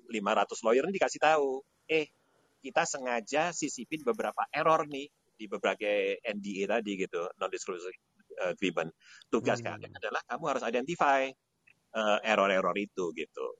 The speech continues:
Speaker 1: Ya udah, dia jalan, jadi lima ratus lawyer jalan sendiri-sendiri.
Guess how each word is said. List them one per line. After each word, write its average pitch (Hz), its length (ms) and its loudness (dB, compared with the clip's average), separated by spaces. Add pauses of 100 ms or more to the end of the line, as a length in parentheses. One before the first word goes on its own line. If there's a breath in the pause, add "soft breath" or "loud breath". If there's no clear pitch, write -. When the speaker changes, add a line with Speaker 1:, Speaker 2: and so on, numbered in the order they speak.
Speaker 1:
Ya 85 160 -4
udah, 87 240 4 (160)
dia 98 160 2
jalan, 85 480 0 (160)
jadi 92 240 -8
lima 87 240 -4
ratus - 320 -8
lawyer 85 240 -6
jalan 80 320 -4 (240)
sendiri-sendiri. 80 640 -6